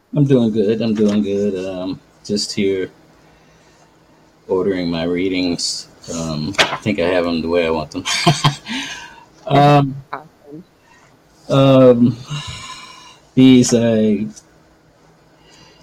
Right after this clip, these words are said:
Speaker 1: are from my book, uh, Youth Struggle Wisdom, The Journey to Epsilon.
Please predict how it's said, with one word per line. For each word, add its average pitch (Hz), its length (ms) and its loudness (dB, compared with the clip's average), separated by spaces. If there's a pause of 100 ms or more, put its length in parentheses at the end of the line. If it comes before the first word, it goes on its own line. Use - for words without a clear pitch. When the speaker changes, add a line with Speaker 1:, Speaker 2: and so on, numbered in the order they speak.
(140)
Speaker 1:
are 104 80 -4
from 117 220 2
my 104 100 4
book, 107 460 2
uh, 98 340 0 (2000)
Youth 110 160 4
Struggle 107 460 2
Wisdom, 104 420 2
The 92 80 -2
Journey 104 400 4
to 98 180 2
Epsilon. 98 680 -4